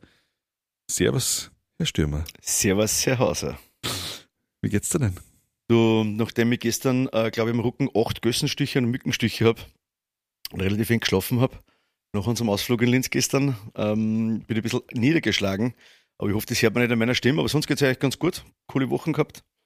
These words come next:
Speaker 2: Ähm, war in München auf einer kleinen Messe, was wieder sehr cool war. Und ich hab die, ich glaub, ich bin im teuersten Backhaus gestanden, wo ich jemals gepackt hab. Acht Euro die Stunde. Ist einmal eine Ansage, oder?
Speaker 1: Da kann man ja schon ein Seitel trinken.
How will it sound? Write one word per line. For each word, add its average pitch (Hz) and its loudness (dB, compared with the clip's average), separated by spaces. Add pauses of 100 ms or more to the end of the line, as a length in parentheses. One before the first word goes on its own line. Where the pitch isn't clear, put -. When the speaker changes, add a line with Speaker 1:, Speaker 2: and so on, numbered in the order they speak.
(560)
Speaker 2:
Ähm, 113 2
war 117 6
in 117 4
München 135 0
auf 127 -2
einer 117 0
kleinen 110 0
Messe, 110 -2
was 107 0
wieder 113 0
sehr 113 0 (140)
cool 147 0
war. 143 0 (560)
Und 113 0 (160)
ich 117 2
hab - -4
die, 120 0
ich 107 -2 (220)
glaub, 113 2
ich 113 2
bin 117 0
im 117 0
teuersten 110 2
Backhaus 104 0
gestanden, 123 0
wo 107 4
ich 107 4
jemals 117 4
gepackt - -2
hab. 147 -2 (420)
Acht - 4
Euro 101 2
die 120 0
Stunde. 139 2 (1080)
Ist 113 2
einmal 170 8
eine 147 6
Ansage, 110 4
oder? 175 4 (560)
Speaker 1:
Da 85 0
kann 98 0
man 98 2
ja 98 2
schon 98 0
ein 98 -2
Seitel 120 -4
trinken. 117 0